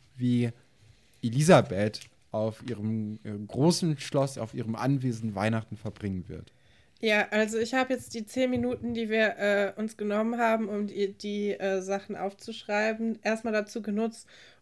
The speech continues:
Speaker 2: um „Wie feiern Adelige Weihnachten?“ zu googeln.
Speaker 1: <laughs>
Speaker 2: Da waren aber leider nur so Fotos, so gestagte Bilder, wie Leute irgendwelche wohltätigen Zwecke machen oder,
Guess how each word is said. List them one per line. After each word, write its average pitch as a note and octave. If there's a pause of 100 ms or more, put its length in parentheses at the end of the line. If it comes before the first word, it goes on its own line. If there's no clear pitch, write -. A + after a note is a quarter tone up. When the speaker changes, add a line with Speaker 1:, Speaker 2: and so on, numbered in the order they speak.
(100)
Speaker 2:
um G#3+
„Wie G#3+
feiern A3+
Adelige G3
Weihnachten?“ A3
zu A3+
googeln. B3 (340)
Speaker 1:
<laughs> F3 (760)
Speaker 2:
Da A3+
waren C4
aber A#3+
leider A#3+
nur A#3
so G#3+
Fotos, B3+
so G3+
gestagte A3
Bilder, A#3 (480)
wie A3
Leute G#3+
irgendwelche G#3
wohltätigen G#3
Zwecke A3+
machen A3
oder, G3